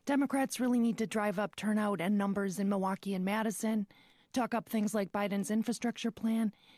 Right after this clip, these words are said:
and keep abortion rights on the ballot. Republicans are also focusing on Milwaukee. That's where they'll hold their party's national convention this summer.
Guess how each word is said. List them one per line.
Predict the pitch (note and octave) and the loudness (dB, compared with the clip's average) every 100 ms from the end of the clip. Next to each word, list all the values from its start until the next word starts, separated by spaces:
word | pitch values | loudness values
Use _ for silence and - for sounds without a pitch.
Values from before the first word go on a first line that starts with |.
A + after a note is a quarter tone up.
| - - | -8 -2
and | B3+ | 0
keep | B3+ C4 | 2 0
abortion | A3+ G#3+ A3 A#3+ | 0 0 0 0
rights | G#3+ G#3 G#3 G#3+ | 0 0 -2 0
on | G#3+ | 0
the | |
ballot. | G3+ G#3+ G#3+ G#3 F#3 _ - - _ | 2 0 0 -2 -6 _ -20 -20 _
Republicans | C#4 C#4+ D#4+ D4+ D4+ C#4 | -2 2 2 2 2 2
are | C4 | 2
also | C4+ B3+ A#3+ | 0 0 -2
focusing | A3 G#3 - G#3 | -2 -4 -2 -2
on | G3+ G3 | 0 0
Milwaukee. | F#3+ F#3+ G3 F#3 G3 | 0 -2 -4 -4 -4
That's | F3+ F#3+ - - - - - _ | -2 -4 -6 -14 -16 -20 -20 _
where | B3 B3 | -2 0
they'll | A#3+ | 0
hold | G#3 G#3+ G3 | 0 0 0
their | G#3 | -2
party's | F3+ G3+ G3+ G3+ - - _ - | -2 -2 -2 -4 -6 -16 _ -4
national | A3 G#3+ G#3 G3+ | 0 0 0 -2
convention | G3 G3 G3+ G3 G3 F#3+ | 0 0 0 0 -2 -2
this | F#3+ | -2
summer. | - G#3 G#3+ G#3 | -2 0 0 -2